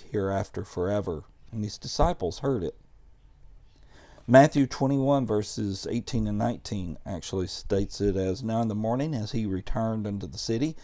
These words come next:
he hungered. And when he saw a fig tree in the way, he came to it, and found nothing thereon but leaves only, and said unto it,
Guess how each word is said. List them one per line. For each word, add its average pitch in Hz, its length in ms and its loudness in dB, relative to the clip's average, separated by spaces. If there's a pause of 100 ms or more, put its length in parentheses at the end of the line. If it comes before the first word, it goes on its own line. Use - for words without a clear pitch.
(260)
he 127 160 -2
hungered. 117 480 2
And 85 160 -6
when 98 120 -2
he 107 120 0
saw 101 240 2
a 101 80 2
fig 110 240 -2
tree 104 300 0
in 95 80 -2
the 95 80 -2
way, 104 220 0
he 131 120 -6
came 143 300 0
to 135 260 2
it, - 140 -2 (360)
and 117 160 2
found 110 280 0
nothing 135 380 0
thereon 117 520 0
but - 220 -8
leaves 117 340 0
only, 107 340 0
and 95 140 -6
said 127 260 4
unto 120 280 -2
it, 104 240 0